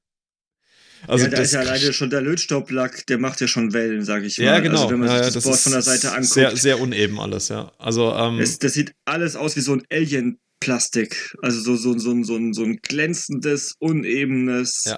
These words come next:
Speaker 1: ist alles sehr
Speaker 2: mit,
Speaker 1: uneben, ja.
Speaker 2: also,
Speaker 1: Ja.
Speaker 2: ja, es ist sch-, schwer zu beschreiben, aber wenn man so auch von der Seite drauf guckt,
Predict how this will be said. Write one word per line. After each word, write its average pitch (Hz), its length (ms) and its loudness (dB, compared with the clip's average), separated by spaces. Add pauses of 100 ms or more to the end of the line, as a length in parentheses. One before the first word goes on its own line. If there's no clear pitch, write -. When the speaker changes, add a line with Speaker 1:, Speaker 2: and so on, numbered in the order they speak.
(120)
Speaker 1:
ist - 140 -4
alles 123 240 2
sehr 117 80 2
Speaker 2:
mit, 120 100 4
Speaker 1:
uneben, 107 300 -2
ja. 104 60 -6
Speaker 2:
also, 120 260 0 (640)
Speaker 1:
Ja. - 200 -18
Speaker 2:
ja, 113 140 -2
es 120 180 0
ist - 220 0
sch-, - 400 0
schwer 165 300 0
zu - 100 -6
beschreiben, 135 580 0
aber 113 300 0
wenn 127 120 0
man 131 120 0
so 120 160 -2
auch 117 100 -4
von 127 140 -4
der 127 80 2
Seite 139 320 0
drauf 143 320 -2
guckt, - 380 -2